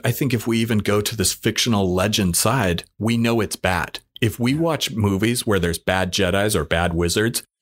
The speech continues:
one of the things I, um, I think I mentioned it in the book, but I've mentioned it in conversations.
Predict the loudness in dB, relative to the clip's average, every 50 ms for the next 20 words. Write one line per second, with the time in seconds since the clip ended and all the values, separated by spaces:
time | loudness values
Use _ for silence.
0 | _ _ _ -2 0 0 -2 -2 -2 0 0 0 0 0 0 0 0 -2 -6 _
1 | _ _ _ _ -20 _ _ _ -4 -4 -4 -2 -2 -4 -4 -2 -2 -2 0 0
2 | 2 2 2 0 0 0 0 0 0 0 -2 -4 0 0 0 -2 -2 0 0 0
3 | 2 2 0 0 0 0 0 0 -2 -2 -4 -4 -4 -2 0 0 2 2 0 2
4 | 2 2 2 2 0 0 -2 -4 -6